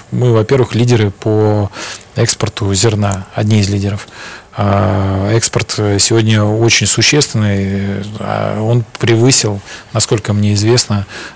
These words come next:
а, те параметры, которые были при Советском Союзе.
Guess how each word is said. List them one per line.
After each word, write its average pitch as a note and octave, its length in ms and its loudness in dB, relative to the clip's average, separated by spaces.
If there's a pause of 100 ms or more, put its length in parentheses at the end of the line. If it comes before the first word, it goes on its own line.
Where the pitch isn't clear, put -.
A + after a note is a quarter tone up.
а, G#2 680 0 (100)
те A#2+ 280 4
параметры, A2+ 540 0
которые G#2 400 0
были G#2 300 0
при G#2 160 -2
Советском G2+ 400 -2
Союзе. G2+ 500 0